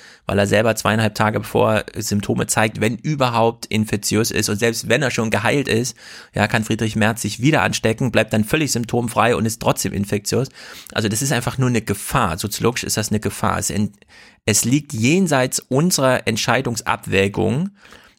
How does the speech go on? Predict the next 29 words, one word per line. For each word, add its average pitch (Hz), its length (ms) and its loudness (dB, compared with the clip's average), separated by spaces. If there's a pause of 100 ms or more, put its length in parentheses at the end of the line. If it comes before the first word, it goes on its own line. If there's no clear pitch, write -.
(120)
womit 113 440 -2
Risiko 151 420 0
entfällt, 123 680 0
während 117 260 0
wir 117 100 2
mit 113 180 0
Risiko 175 460 2
wunderbar 127 460 2
umgehen 104 400 0
können 120 340 -2
und 113 160 -2
sei 104 120 4
es 160 100 0
nur 135 100 0
durch 113 220 0
Selbstlüge 113 760 0
und 104 240 -2
Autosuggestion, 117 840 0 (380)
aber 104 200 0
Gefahr 131 440 0
ist - 140 -2
dann - 80 -2
doch, - 240 -4
na, - 180 -2 (560)
also 107 220 0
kategorial 107 800 0
einfach - 260 -6
davon 101 260 -6
unterschieden. 101 540 -6